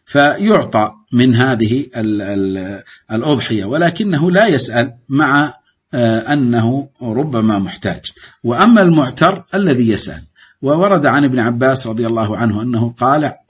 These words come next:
آه، قال: "القانع الذي لا يعترض ولا يسأل، والمعتر الذي يريك نفسه ويتعرض ولا يسأل، ويتعرض ولا يسأل". وورد عن سعيد بن جبير والحسن وغيره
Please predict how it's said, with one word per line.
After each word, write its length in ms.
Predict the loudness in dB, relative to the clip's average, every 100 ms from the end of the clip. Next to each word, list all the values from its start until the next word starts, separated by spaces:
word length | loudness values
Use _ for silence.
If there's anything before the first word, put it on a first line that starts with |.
| -6
آه، 120 | -6
قال: 340 | 0 2 2
"القانع 880 | 0 -2 -6 -2 2 4 4 2 -2 -6 -2
الذي 400 | 0 2 2 2
لا 220 | 2 2
يعترض 520 | 0 -2 0 0 0 -10 -20 -20 -20 -4
ولا 280 | 0 2 2
يسأل، 400 | 0 -2 -4 -12 -16 -20 _
والمعتر 800 | 2 4 4 2 0 0 0 -2 _
الذي 420 | 2 2 2 2
يريك 360 | 2 2 2 -2
نفسه 440 | -2 -2 -2 -4
ويتعرض 880 | -4 -4 -4 -6 -4 -2 0 -2 -2 -10 _ _ _
ولا 320 | -2 0 0 -2
يسأل، 420 | -4 -4 -6 -14 _ _ _ _ -6
ويتعرض 760 | -4 -4 -2 -2 0 0 -2 -6
ولا 280 | -2 0 0
يسأل". 380 | -2 -6 -10 -16 _ -20 _ 0
وورد 1120 | 2 4 2 -2 0 0 0 2 0 2 2
عن 240 | 2 0
سعيد 320 | 0 -2 0
بن 160 | 0 2
جبير 480 | 0 2 2 0 -2
والحسن 580 | -8 -2 0 0 0
وغيره 500 | -2 0 2 2 0